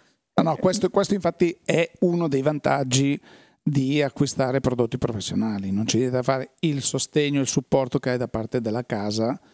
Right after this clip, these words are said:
perché stai lavorando, non stai, dici, "Vabbè, se non lo faccio oggi lo faccio domani", no? Perché se sei qui a fotografare magari in cima a un grattacielo appeso con delle corde di sicurezza per fare uno scatto e così, e la macchina non va, non è che puoi dire, "Beh,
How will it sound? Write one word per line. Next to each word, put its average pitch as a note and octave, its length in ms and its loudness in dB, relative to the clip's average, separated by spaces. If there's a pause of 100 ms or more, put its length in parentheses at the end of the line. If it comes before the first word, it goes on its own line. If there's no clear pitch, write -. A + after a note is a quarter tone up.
(300)
perché - 280 -2
stai B2 440 -2
lavorando, A#2+ 640 -2
non A#2+ 140 -2
stai, A#2 560 -4
dici, C3 220 0
"Vabbè, D3 320 0
se A#2+ 100 0
non C#3+ 100 2
lo C#3 60 0
faccio C#3+ 300 0
oggi C#3 140 2
lo C#3 60 2
faccio C3 200 0
domani", C3+ 440 0
no? A2+ 240 2 (540)
Perché B2 340 -2
se C3 220 -2
sei C3 220 -2
qui - 200 0
a C3 60 0
fotografare B2 1120 -2
magari A#2+ 640 -2 (380)
in A#2+ 540 -2
cima D3+ 360 -2
a D3 40 0
un C#3+ 60 0
grattacielo C#3 760 0
appeso D3 840 0
con C#3+ 360 0
delle C#3 220 -2
corde C#3+ 340 0
di B2+ 60 0
sicurezza D3 520 0
per B2+ 140 -2
fare C#3 200 2
uno C#3+ 160 0
scatto D3 360 0
e C3+ 40 -2
così, C#3 340 0
e - 80 -8
la C#3 140 0
macchina C#3 360 0
non D3+ 140 2
va, C#3+ 140 0
non D3 100 0
è - 20 -2
che - 60 -10
puoi E3+ 140 0
dire, C#3 240 0
"Beh, G3+ 200 0